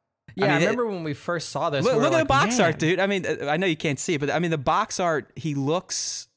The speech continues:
Speaker 2: like an animated kinda Neanderthal man, almost.
Speaker 1: Yeah, and I, I, I have the live stream pulled up now, and we definitely have a little bit of a delay, but I can see the face. You're showing it now, at least on my side.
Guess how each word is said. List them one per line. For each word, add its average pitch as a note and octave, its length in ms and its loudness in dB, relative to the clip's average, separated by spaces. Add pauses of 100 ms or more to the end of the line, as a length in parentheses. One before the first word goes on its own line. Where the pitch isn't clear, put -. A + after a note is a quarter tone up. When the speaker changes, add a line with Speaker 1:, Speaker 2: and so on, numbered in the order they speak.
(180)
Speaker 2:
like C#3 180 -2
an C3+ 100 0
animated D3 800 -2
kinda B2 540 -4 (540)
Neanderthal C3 880 0
man, G2+ 460 -6 (120)
almost. G2+ 640 -10 (160)
Speaker 1:
Yeah, F3+ 480 -4
and D#3 360 -6 (160)
I, D#3+ 100 -2
I, D#3+ 240 -2
I D#3+ 100 -2
have D#3+ 320 -2
the E3 120 0
live C#3 340 -2
stream D#3 300 -6
pulled D3+ 280 -2
up C#3 180 -2
now, C3+ 380 -2
and C3 260 -6
we C#3 140 -4
definitely D3+ 540 -4
have C#3 180 -2
a C3 80 -6
little C#3 220 -4
bit C#3 160 -4
of B2+ 100 -6
a C3 40 -8
delay, B2+ 340 -4
but D3+ 160 -4
I D3 80 0
can C#3 160 -8
see F3 260 -4
the D#3+ 120 -2
face. D#3 380 -2
You're C#3+ 100 -4
showing D3+ 380 -2
it C3 120 -6
now, C3 300 -4
at C3+ 100 -6
least C3+ 240 -8
on B2 120 -8
my B2 200 -6
side. E3 400 -6